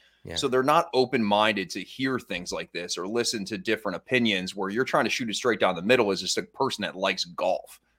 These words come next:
Speaker 2: So I think it's
Speaker 1: Yeah.
Speaker 2: kinda become that where it's, it's each side's kinda at each other. And really, y-, y-, there, there could be good found in both, in my opinion.
Speaker 1: Yeah, and I think I made this point, like, very early on, and I had Tambo on. I think it was for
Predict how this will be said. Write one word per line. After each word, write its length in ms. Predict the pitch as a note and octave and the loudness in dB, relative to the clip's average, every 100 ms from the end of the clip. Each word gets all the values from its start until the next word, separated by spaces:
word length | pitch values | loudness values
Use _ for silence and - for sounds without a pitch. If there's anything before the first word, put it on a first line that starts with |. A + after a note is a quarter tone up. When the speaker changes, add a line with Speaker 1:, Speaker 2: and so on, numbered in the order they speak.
| _ | _
Speaker 2:
So 100 | - | 0
I 40 | G#2 | 2
think 140 | D3 | 2
it's 80 | B2 | 2
Speaker 1:
Yeah. 80 | B2+ | 4
Speaker 2:
kinda 120 | C#3+ | 4
become 400 | G2+ - E3 A#2+ | 4 8 10 10
that 220 | G2 F2 | 6 4
where 160 | G#2 G#2 | 2 0
it's, 160 | - | -2
it's 160 | - - | -8 -10
each 200 | E3 D3 | -10 -2
side's 260 | E3 C#3+ A#2+ | 4 4 4
kinda 180 | C3 G#2 | 2 4
at 200 | A#2+ C3+ | 2 2
each 140 | B2+ | 2
other. 320 | D#3+ E3 F3 - _ - _ | 4 4 0 -4 _ -20 _
And 140 | - | -2
really, 380 | C#3 F3+ C#3+ A#2 - | 4 4 6 2 -2
y-, 120 | - | -12
y-, 80 | A2+ G#2+ | -6 0
there, 180 | C3+ - | 0 2
there 100 | C3 | 0
could 180 | A3 | 0
be 80 | F3 | -2
good 360 | A2+ A#2 B2+ A2+ | 0 8 8 8
found 380 | - A2 G#2+ G2 | 2 4 4 2
in 120 | F#2+ | 0
both, 280 | F#2+ F#2 E2+ | 0 0 -2
in 80 | - | -8
my 140 | B1 | -6
opinion. 420 | G1+ - A1 - - _ _ _ _ _ - | -6 -8 -8 -12 -20 _ _ _ _ _ 0
Speaker 1:
Yeah, 260 | D#3+ A#3+ - | 2 2 2
and 160 | C3 D3 | -2 0
I 180 | C3+ A3 | 0 0
think 240 | E4 D#4 | -2 -2
I 80 | G#3 | 0
made 320 | C#3 C#3 C3+ | 2 0 -2
this 180 | C#3+ C3+ | -2 -4
point, 380 | - D#3+ D#3 G#2 | -2 0 0 0
like, 240 | C3 A#2+ | -4 -2
very 320 | G2+ C#3 E3+ - | 0 2 2 0
early 320 | C#3 C#3 A#2+ | 0 2 2
on, 520 | A2 A#2+ A#2 G2+ F2+ - - | 2 2 2 0 -2 -6 -6
and 300 | G2+ G2 - | -4 -4 -4
I 80 | |
had 240 | G#2 D3+ D3 | -2 -2 -2
Tambo 440 | - B2+ B2+ A2+ | 2 2 4 4
on. 220 | F2 F2 | 2 0
I 60 | F2 | -4
think 180 | G#2 F3 | -6 -4
it 20 | |
was 120 | F#3+ | -4
for 480 | - C#3 B2+ A#2+ A2+ | -2 0 2 2 0